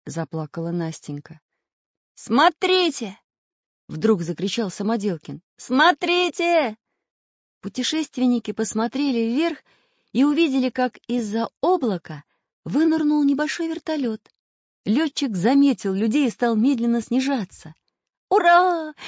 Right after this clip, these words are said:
Мы спасены!" закричал Чижик. Вертолёт завис над горой,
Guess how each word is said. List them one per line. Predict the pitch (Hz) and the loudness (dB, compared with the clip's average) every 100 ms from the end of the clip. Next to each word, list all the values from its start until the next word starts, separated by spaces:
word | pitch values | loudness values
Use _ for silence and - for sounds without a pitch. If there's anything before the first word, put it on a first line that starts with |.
| - | -4
Мы | 247 381 | -2 0
спасены!" | - 403 453 466 466 466 440 370 311 - _ _ - | 0 0 2 4 4 4 2 2 0 -4 _ _ -10
закричал | 147 180 180 - 180 170 | -8 -4 -4 -2 -2 -4
Чижик. | - 165 143 135 _ _ _ _ _ _ _ | -6 -8 -10 -12 _ _ _ _ _ _ _
Вертолёт | 143 160 - 165 165 147 | -6 -4 0 2 2 0
завис | 151 156 165 - | -2 -2 -4 -6
над | 139 123 | -10 -6
горой, | 135 151 220 214 | -4 0 0 0